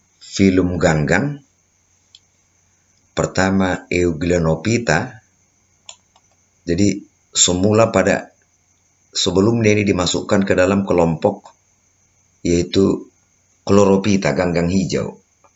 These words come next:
Tapi ternyata setelah para ahli menelitinya itu banyak perbedaannya dengan anggota dari Chlorophyta itu, terutama ini, bahwa Euglenophyta itu tidak memiliki dinding sel.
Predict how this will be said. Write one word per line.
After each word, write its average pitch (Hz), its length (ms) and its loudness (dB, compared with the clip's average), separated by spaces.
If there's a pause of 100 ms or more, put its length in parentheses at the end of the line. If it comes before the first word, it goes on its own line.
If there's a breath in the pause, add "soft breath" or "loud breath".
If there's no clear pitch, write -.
(1080)
Tapi 107 240 -4
ternyata 92 960 -2
setelah 82 560 -4
para 82 240 0
ahli 101 480 0
menelitinya 90 640 -2
itu - 400 -6 (1200)
banyak 110 480 0 (320)
perbedaannya 90 800 0 (400)
dengan 87 560 -2
anggota 85 560 0
dari 82 320 0
Chlorophyta 82 640 0
itu, 110 400 -4 (960 soft breath)
terutama 101 480 0
ini, 95 400 -2 (560)
bahwa 85 720 -2
Euglenophyta 87 720 -2
itu 98 320 -4
tidak 101 480 0
memiliki 87 560 -2
dinding 82 320 -2
sel. 57 320 -4